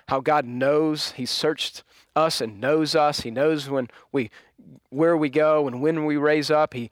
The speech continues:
he can go to the depths with us. And at the end of Psalm one thirty-nine, David, uh, remember what David says. He says, "Search me, O God, and know me."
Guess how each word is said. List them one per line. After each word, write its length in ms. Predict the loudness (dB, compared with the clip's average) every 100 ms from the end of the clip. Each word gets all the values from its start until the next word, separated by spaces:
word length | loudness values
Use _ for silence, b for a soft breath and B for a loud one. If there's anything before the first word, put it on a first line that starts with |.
| b
he 140 | _ -6
can 200 | -6 -4
go 280 | 0 2 0
to 100 | -4
the 120 | -4
depths 340 | -2 -2 -2
with 160 | -4 0
us. 300 | 2 0 -4
And 100 | -8
at 80 | -6
the 100 | -4
end 220 | -2 -2 -4
of 100 | -2
Psalm 280 | 0 0
one 160 | -2 -2
thirty-nine, 500 | -2 -2 0 0 0
David, 560 | -2 -2 0 0 -2 -4 B B B -6
uh, 220 | -2 0
remember 380 | -2 -2 0 0
what 160 | 0 0
David 320 | -2 -2 -6
says. 420 | -2 -2 -2 -4
He 80 | -6
says, 380 | -2 0 0 -6
"Search 480 | -4 0 0 0 -4
me, 320 | -2 -2 -2 -2
O 140 | -4
God, 520 | 0 0 2 2 0 -6 b b
and 300 | -8 -6 -6
know 320 | 0 2 2 -2
me." 500 | -6 -12 -14 -20